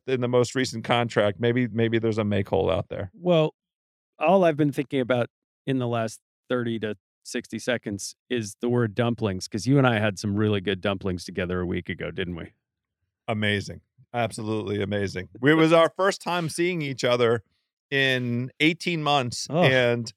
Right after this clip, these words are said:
Speaker 1: we did not get out on the golf course. We did not get to put a teg-, uh, uh, throw a peg in the ground.
Speaker 2: You were a
Speaker 1: That
Speaker 2: very
Speaker 1: we,
Speaker 2: busy guy.
Speaker 1: we had plans for that. Yeah, I mean, Bill Simmons is some kind of taskmaster. He
Speaker 2: So-,
Speaker 1: just, you
Speaker 2: sorry
Speaker 1: know,
Speaker 2: for you.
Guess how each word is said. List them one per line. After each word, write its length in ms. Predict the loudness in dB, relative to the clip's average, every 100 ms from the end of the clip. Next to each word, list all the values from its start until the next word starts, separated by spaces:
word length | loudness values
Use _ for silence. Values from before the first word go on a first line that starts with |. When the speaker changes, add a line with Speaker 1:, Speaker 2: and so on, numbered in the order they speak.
| -20 _
Speaker 1:
we 100 | -4
did 200 | 0 0
not 240 | 2 0 2
get 140 | 2
out 160 | 4 4
on 120 | 4
the 60 | 0
golf 320 | 0 0 -2
course. 300 | -2 0 0
We 80 | -2
did 100 | 2
not 180 | 0 0
get 80 |
to 80 | -2
put 180 | 0 0
a 60 | 2
teg-, 360 | 2 0 2
uh, 160 | 2 2 2
uh, 300 | 2 0 0
throw 140 | 2 4
a 20 |
peg 240 | 4 2
in 60 | 2
the 60 | 2
ground. 180 | 4
Speaker 2:
You 60 | 6
were 60 | 6
a 20 |
Speaker 1:
That 60 | 6
Speaker 2:
very 180 | 6 4
Speaker 1:
we, 60 |
Speaker 2:
busy 280 | 2 -2 -4
guy. 280 | -6 -6 -2
Speaker 1:
we 120 | 2
had 180 | 2 2
plans 360 | 2 2 2 0
for 140 | 0
that. 300 | 2 0 -2
Yeah, 300 | 0 4 4 2
I 60 |
mean, 260 | -2 -2 -2
Bill 220 | 0 0
Simmons 400 | 0 0 0 0
is 160 | -2 -2
some 220 | -2 -2
kind 180 | -2 -2
of 80 | -2
taskmaster. 1200 | 0 0 -2 -6 -6 -8 -10 -6 -6 -6 -8 -8
He 140 | -8 -4
Speaker 2:
So-, 80 |
Speaker 1:
just, 260 | -4 -4 -10 _ _ _ -6
you 80 | -4
Speaker 2:
sorry 100 | -4
Speaker 1:
know, 100 | -6
Speaker 2:
for 100 | -8
you. 180 | -10